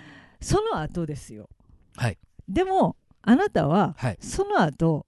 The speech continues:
Speaker 1: まだ、ちゃんと、会談をする機会は何回かあると、あったと思うんですよ。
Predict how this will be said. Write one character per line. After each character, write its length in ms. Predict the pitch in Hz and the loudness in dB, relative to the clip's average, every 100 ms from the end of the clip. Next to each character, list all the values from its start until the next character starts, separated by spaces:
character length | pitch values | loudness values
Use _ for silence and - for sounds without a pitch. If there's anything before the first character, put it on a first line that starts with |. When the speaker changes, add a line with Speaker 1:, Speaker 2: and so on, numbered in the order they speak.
| - - - | -16 -20 -8
Speaker 1:
ま 180 | 180 269 | 4 4
だ、 80 | 349 427 453 - _ _ _ _ _ - | 6 4 2 -10 _ _ _ _ _ -4
ち 80 | - | 2
ゃ 40 | - 523 | 2 2
ん 20 | |
と、 320 | - 170 143 - _ _ _ _ _ _ _ | 0 0 0 -10 _ _ _ _ _ _ _
会 120 | - 494 415 | 2 4 4
談 340 | 415 392 381 359 | 4 2 4 4
を 100 | 208 - | 2 0
す 220 | - 427 | 8 10
る 120 | 440 | 10
機 160 | - - | 4 0
会 180 | 185 | 2
は 80 | 165 | 2
何 240 | 156 196 240 | 2 2 2
回 180 | 480 | -2
か 220 | 427 165 151 | -6 -4 -2
あ 100 | 175 | 0
る 220 | 339 415 - _ _ _ _ _ | 0 -2 -8 _ _ _ _ _
と、 220 | 165 - _ _ _ | -10 -10 _ _ _
あ 80 | 202 | -10
っ 40 | - | -6
た 140 | 494 | -6
と 80 | 196 | -6
思 180 | 143 143 | -10 -14
う 20 | |
ん 60 | 123 | -16
で 60 | 147 | -18
す 120 | - | -18
よ。 120 | 117 | -20